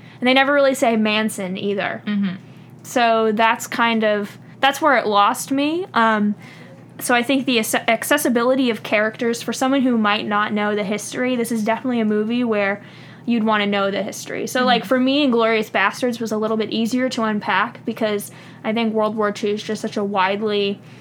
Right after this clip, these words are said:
Speaker 1: widely accessed and, um, researched topic
Speaker 2: Yes.
Speaker 1: and historical event. So definitely do your background research if you're gonna watch this movie.
Speaker 2: Yeah, and I also think that for our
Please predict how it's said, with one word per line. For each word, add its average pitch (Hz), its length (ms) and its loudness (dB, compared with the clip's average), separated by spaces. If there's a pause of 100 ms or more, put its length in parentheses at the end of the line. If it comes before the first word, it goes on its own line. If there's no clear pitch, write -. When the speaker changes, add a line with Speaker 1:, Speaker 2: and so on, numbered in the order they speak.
(320)
Speaker 1:
widely 262 280 2
accessed 214 720 0
and, 196 580 -2
um, 196 300 -4
researched 220 580 -4
topic 311 600 -4
Speaker 2:
Yes. 226 120 -2 (160)
Speaker 1:
and 202 260 -4
historical 214 520 -2
event. 196 380 -2
So 202 380 -4 (260)
definitely 247 640 2
do 226 120 2
your 233 200 2
background 202 500 2
research 196 400 -4
if 190 100 -10
you're 208 100 -6
gonna 196 200 -2
watch 180 300 -4
this 190 180 -10
movie. 175 300 -8
Speaker 2:
Yeah, 254 320 0
and 262 80 -2
I 277 240 -4
also 339 340 -4
think 269 460 -8
that 220 320 -2 (200)
for - 300 -4
our 196 600 -2